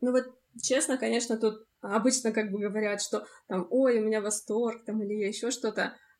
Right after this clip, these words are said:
Я, если вот совсем честно говорить, то у меня в какой-то степени это тяготит.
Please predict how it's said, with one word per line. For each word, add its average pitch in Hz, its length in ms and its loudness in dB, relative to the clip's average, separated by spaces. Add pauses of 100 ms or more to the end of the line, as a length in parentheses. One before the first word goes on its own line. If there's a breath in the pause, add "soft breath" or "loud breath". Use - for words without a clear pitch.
(180)
Я, 220 300 0
если 240 340 2
вот 202 160 -2
совсем 220 360 0
честно 214 320 0
говорить, 190 440 0
то 240 60 -2
у 202 40 0
меня 190 160 2
в 226 40 -12
какой-то 190 320 -2
степени 196 460 -2
это 175 680 0 (440)
тяготит. 180 520 -2